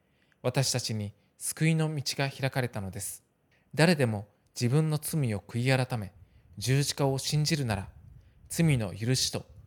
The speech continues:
滅びからの救いをいただくことができます。救われた者は疲れ果てた魂を回復され、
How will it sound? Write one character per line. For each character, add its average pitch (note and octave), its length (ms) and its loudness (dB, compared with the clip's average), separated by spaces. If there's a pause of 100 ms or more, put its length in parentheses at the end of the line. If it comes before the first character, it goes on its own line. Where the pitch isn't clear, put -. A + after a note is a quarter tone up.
(240)
滅 D#3 260 4
び F3 60 2
か F3 120 0
ら C#3 100 2
の G2 120 -2
救 - 320 -2
い D#3 120 0
を D#3+ 100 0
い - 80 -12
た C#3+ 100 -6
だ D#3 120 -2
く - 100 -10
こ - 120 -12
と - 80 -10
が G2 100 -8
で F#2+ 120 -12
き - 100 -12
ま G2 120 -4
す。 - 220 -10 (1000)
救 - 300 -2
わ D3 80 8
れ C3+ 80 4
た B2 120 0
者 G#2+ 220 0
は G2+ 180 -4 (380)
疲 - 220 2
れ E3 100 2
果 C#3+ 120 -6
て D3 100 -6
た A#2 120 -6
魂 A#2 520 -2
を F2+ 60 -6
回 A2 260 -6
復 - 180 -12
さ - 160 -8
れ、 G2+ 160 -8